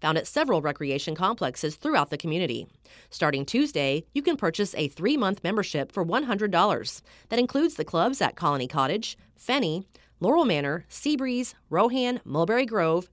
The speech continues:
and soon at Ezell Recreation Complex. They all have cardiovascular machines, circuit training, free weights, and more.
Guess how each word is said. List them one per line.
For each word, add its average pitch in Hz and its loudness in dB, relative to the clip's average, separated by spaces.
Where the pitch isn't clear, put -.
and 208 0
soon 285 -2
at - -2
Ezell 226 0
Recreation 156 -2
Complex. 143 -4
They 190 2
all 233 4
have 202 0
cardiovascular 143 0
machines, 208 -2
circuit - -2
training, 165 -2
free 269 -2
weights, 214 -2
and 175 0
more. 131 -2